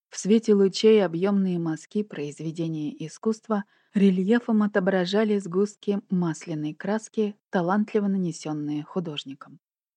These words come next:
Лица людей на картине, искажённые горем, поражали реалистичностью передачи сюжета. Девочка всматривалась в холст,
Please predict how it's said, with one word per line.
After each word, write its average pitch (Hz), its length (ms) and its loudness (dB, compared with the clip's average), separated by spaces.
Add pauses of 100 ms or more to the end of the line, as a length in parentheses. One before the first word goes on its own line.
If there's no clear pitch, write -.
(220)
Лица 208 380 2
людей 202 380 6
на 190 140 2
картине, 190 760 0
искажённые 175 880 -2
горем, 190 560 -2 (100)
поражали 196 800 2
реалистичностью 208 1080 0
передачи 156 540 -8
сюжета. 156 640 -8 (420)
Девочка 175 720 -2 (140)
всматривалась 202 880 -2
в - 80 -20
холст, - 500 0